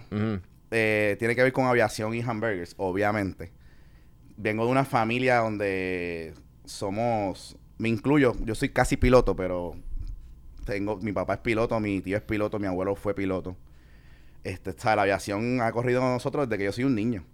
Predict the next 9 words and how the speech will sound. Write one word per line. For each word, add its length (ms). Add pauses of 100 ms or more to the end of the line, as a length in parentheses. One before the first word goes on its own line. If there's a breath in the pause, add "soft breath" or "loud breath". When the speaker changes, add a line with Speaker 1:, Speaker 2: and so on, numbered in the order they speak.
(920)
Speaker 2:
Y 160
también 280
la 80
buena 220
comida. 300
Tengo 160
una, 560 (460 soft breath)
tuve 320
una 960